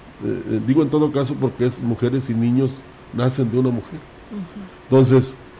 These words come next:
Speaker 1: eh, yo, yo siento, estoy en desacuerdo, por eso cerré los ojos cuando dije, ah, felicitó Olga. Yo sí las felicito. A esas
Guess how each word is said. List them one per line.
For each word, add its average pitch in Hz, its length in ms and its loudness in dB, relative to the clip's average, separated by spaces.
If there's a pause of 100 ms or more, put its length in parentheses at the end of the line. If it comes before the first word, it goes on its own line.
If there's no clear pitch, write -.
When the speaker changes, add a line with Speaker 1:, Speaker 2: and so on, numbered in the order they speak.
(440)
Speaker 1:
eh, 120 440 0
yo, 147 220 2 (180)
yo 131 160 8
siento, 135 640 6 (560)
estoy 120 260 6
en 131 100 10
desacuerdo, 123 720 4 (160)
por 101 100 2
eso 113 300 4
cerré 113 260 2
los 117 180 2
ojos 110 320 0
cuando 95 280 -4
dije, 104 260 -6 (100)
ah, 110 120 -6 (420)
felicitó 110 440 2
Olga. 117 300 4
Yo 135 160 6
sí 143 140 4
las 135 160 2
felicito. 104 480 -4 (1400)
A 107 100 2
esas 120 400 4